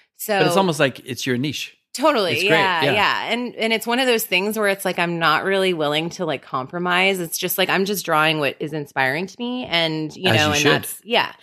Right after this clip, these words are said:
Speaker 2: Yeah.
Speaker 1: And so, but I look at these, you know, objects, it's just like, okay, it's a tool, but I just, I see, like,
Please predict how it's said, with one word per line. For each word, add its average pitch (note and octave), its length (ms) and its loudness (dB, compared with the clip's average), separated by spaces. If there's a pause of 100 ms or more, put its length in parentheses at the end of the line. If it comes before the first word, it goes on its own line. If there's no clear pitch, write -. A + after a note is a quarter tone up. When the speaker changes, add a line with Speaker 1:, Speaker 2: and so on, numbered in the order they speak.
Speaker 2:
Yeah. B2 180 2 (300)
Speaker 1:
And E3 240 -6
so, D#3 340 0
but G3+ 140 2
I A3 80 6
look C4 200 2
at D#4+ 120 -2
these, G3 320 0
you F#3+ 100 0
know, E3+ 160 0
objects, E3+ 580 4
it's D#3 140 -8
just D#3+ 180 -10
like, D#3+ 140 -2
okay, G3+ 220 0
it's D#3+ 120 -2
a E3+ 60 -2
tool, E3 400 0
but D3 140 0
I F#3 80 4
just, B3 320 -4
I F#3+ 100 2
see, A3+ 640 -2
like, F3 380 -4